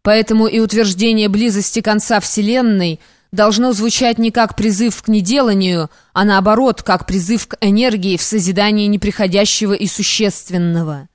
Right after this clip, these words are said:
В наши дни, когда постигшие нас тяжкие испытания заставляют людей говорить и думать о близости конца, надо начать с уяснения понятия конца в христианском значении этого слова.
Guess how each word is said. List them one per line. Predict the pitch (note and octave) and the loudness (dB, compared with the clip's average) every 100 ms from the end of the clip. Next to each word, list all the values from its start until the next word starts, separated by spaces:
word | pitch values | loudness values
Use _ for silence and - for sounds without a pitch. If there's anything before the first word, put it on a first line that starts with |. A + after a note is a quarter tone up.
| _ _ _ _ | _ _ _ _
В | G3 G#3 | -2 2
наши | G#3+ - G#3+ | 2 2 0
дни, | G#3 B3 | 2 2
когда | G#3+ G3 G3 | 0 0 0
постигшие | G3+ G3+ - A#3+ - A3 | 0 -2 -2 -2 -2 0
нас | G#3 G3+ - | 0 -2 0
тяжкие | A3+ G3+ - G3+ | 0 0 -2 -4
испытания | - A3+ A3+ G#3 F#3+ F3+ E3 - _ _ | -2 -2 0 2 2 0 -4 -8 _ _
заставляют | F#3+ G#3+ - G#3+ A3+ A3+ A3 | -2 0 2 2 4 4 2
людей | G#3 G#3 A3 | 0 0 0
говорить | G#3 G3+ G#3 A#3 A3+ - | 0 2 2 0 -2 -2
и | |
думать | G#3 A#3 A3+ A3 | 0 2 2 2
о | G3+ | 0
близости | G3 G3+ F#3 - | 0 0 -2 -4
конца, | G3 F#3+ F3+ - G#3+ A3 - - _ - | -2 -2 -2 0 2 0 -4 -18 _ -2
надо | A3+ A3+ | 0 2
начать | A3+ A3 - B3 A3 | 2 2 0 0 -2
с | - | -2
уяснения | A3+ - A3+ A3+ G#3+ | -2 0 0 2 0
понятия | G3 G#3 A3 G#3+ G#3 | 0 2 2 0 -2
конца | F#3 G3+ F#3+ - A#3 | -2 -2 -2 0 0
в | A3+ | 0
христианском | - G#3 - G#3+ A3+ A3+ A3+ | -2 -4 -2 0 0 0 -2
значении | G#3 G3+ A3 C4+ A#3+ F#3+ F3+ | -2 0 -2 0 0 0 0
этого | F#3 F3+ | -2 -4
слова. | - G3+ F#3+ E3 D#3 D3+ | -2 0 2 2 -2 -8